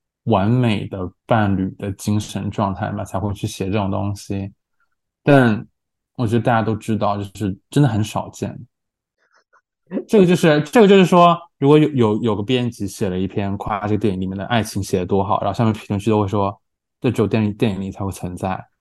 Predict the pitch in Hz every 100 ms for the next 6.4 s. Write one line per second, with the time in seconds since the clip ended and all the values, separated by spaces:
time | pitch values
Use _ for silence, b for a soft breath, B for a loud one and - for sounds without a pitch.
0 | _ 104 107 127 120 110 113 110 123 117
1 | 101 135 107 110 135 117 131 101 104 101
2 | - - 95 117 117 - b b - 131
3 | 123 104 104 110 95 92 95 101 95 87
4 | - 98 98 98 - _ _ - 104 110
5 | 101 104 101 98 101 - 95 90 107 -
6 | 98 90 -